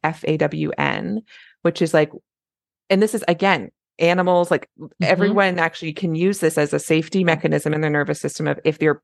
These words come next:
Speaker 1: presented with a threat and you think you can't take 'em in a fight, you're not fast enough to run away from them,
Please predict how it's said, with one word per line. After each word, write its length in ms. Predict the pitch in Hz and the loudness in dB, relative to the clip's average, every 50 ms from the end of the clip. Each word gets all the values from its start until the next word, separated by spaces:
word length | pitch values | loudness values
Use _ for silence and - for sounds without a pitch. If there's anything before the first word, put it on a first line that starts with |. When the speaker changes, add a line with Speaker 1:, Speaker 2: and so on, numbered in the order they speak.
| _ | _
Speaker 1:
presented 400 | - - 156 143 156 165 - 190 | -8 -4 -2 -2 0 -2 -2 -2
with 160 | 185 214 208 254 | -4 -2 -2 -2
a 40 | |
threat 500 | 247 - - 165 160 180 - - - - - _ - - - - - - - _ _ - | -2 -2 0 0 0 -2 -2 -8 -16 -18 -18 _ -20 -20 -20 -20 -20 -20 -20 _ _ -2
and 140 | - 156 156 | 0 2 2
you 80 | 147 | 2
think 320 | 156 - - 185 214 208 - | 2 2 0 0 0 0 -2
you 60 | 240 | -4
can't 300 | - - 247 233 220 - | -2 0 2 2 0 0
take 200 | - 240 214 208 | 0 0 0 2
'em 100 | - 202 | 0 0
in 120 | 202 190 196 | 0 0 -2
a 40 | 196 | -2
fight, 420 | - - 175 165 165 170 180 - _ _ _ _ _ - | -2 0 0 2 2 0 -4 -8 _ _ _ _ _ -8
you're 120 | - 151 | -4 -2
not 220 | 147 160 196 214 | 0 0 0 0
fast 300 | - 202 190 190 - - | 2 2 0 0 0 -2
enough 200 | 196 190 180 180 - | -2 0 0 0 -2
to 80 | 190 | -4
run 180 | 175 175 165 165 | -2 0 0 2
away 200 | 160 160 156 156 | 2 2 0 0
from 220 | 156 - 156 156 | -2 -2 -4 -4
them, 340 | 151 147 147 151 151 156 156 | -2 -2 -2 -2 -4 -6 -10